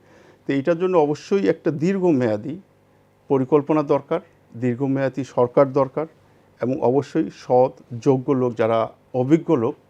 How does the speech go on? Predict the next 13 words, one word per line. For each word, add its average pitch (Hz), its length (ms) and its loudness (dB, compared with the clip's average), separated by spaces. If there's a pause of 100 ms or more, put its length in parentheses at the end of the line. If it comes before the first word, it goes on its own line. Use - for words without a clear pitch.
(440)
এদেরকে 117 360 -4
দরকার। 104 340 -6 (100)
তাহলে 120 180 -6
আমার 117 200 -6
মনে 110 200 -8
হয় 117 100 -8
যে 127 100 -12
এই 110 220 -8
জিনিসটা 107 400 -8
একটু - 460 -10
ভাব-, 104 480 -10
ভালোভাবে 98 360 -6
করার 85 260 -10